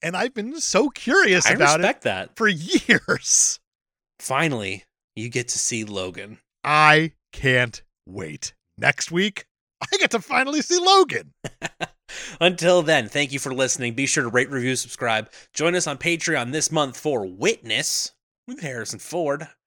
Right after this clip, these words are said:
Speaker 2: Such a good movie. Email your questions and comments to capepodcasters at gmail dot com.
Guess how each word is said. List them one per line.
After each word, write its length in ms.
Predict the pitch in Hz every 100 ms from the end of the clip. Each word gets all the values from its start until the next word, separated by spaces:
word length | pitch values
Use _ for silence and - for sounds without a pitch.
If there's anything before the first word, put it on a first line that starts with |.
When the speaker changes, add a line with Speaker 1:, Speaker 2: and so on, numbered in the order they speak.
| _ -
Speaker 2:
Such 340 | - - -
a 40 | 127
good 140 | 95
movie. 420 | 98 92 104 131 _ _ _ _ _ _ _
Email 240 | 175 220 220
your 100 | 214
questions 300 | 220 202 170
and 60 |
comments 300 | 180 180 202
to 100 | -
capepodcasters 840 | 131 175 160 170 170 175 175 160 123
at 60 |
gmail 380 | 107 156 160 156
dot 240 | 160 151 -
com. 400 | 143 131 147